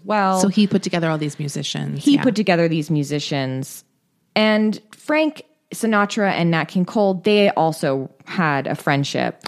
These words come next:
Speaker 2: Okay.
Speaker 1: for a long time, too. Back in nineteen fifty-five, when Las Vegas barred Black people, including the performers,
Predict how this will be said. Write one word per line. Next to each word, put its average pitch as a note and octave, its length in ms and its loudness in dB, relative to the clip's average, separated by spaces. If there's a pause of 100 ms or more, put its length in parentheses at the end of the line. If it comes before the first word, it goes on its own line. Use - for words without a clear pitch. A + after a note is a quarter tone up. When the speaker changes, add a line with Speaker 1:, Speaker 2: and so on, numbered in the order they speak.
Speaker 2:
Okay. G#3+ 300 0
Speaker 1:
for F3+ 220 -2
a D#3 80 2
long C#3+ 240 0
time, C3+ 280 -4
too. C3+ 580 -2
Back A#3+ 220 2
in A3 120 4
nineteen F#3 280 2
fifty-five, D#3+ 1000 -2
when D3 420 0
Las D3 280 0
Vegas D3 480 0
barred C#3+ 540 0
Black D#3 320 0
people, C#3+ 420 -2
including A3+ 540 -2
the G3+ 80 2
performers, D#3 1000 -2